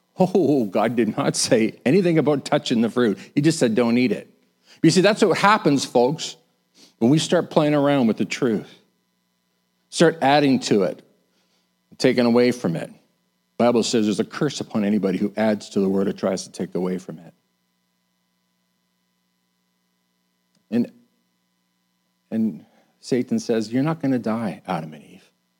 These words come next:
See, God's holding back on you. He doesn't want you to enjoy life.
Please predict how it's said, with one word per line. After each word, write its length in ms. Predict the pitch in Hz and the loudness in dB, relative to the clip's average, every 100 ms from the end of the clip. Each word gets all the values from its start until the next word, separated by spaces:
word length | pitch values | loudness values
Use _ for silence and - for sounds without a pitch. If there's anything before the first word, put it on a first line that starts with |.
| _ _ _ _ _ _ _ _ _ - | _ _ _ _ _ _ _ _ _ -6
See, 160 | 143 | -4
God's 340 | 113 131 151 - | 0 2 0 -2
holding 280 | 151 127 98 | -2 0 2
back 300 | 101 110 - | 0 -2 -6
on 140 | 80 | -6
you. 60 | 82 | -8
He 60 | |
doesn't 340 | 104 117 127 104 | -2 -2 -2 -6
want 380 | 101 107 117 92 | -4 -2 -2 -4
you 320 | 85 78 - _ _ - | -6 -6 -10 _ _ -12
to 140 | - | -6
enjoy 380 | 95 87 98 90 | -4 -4 -4 -4
life. 480 | 87 117 104 - | -4 -8 -10 -16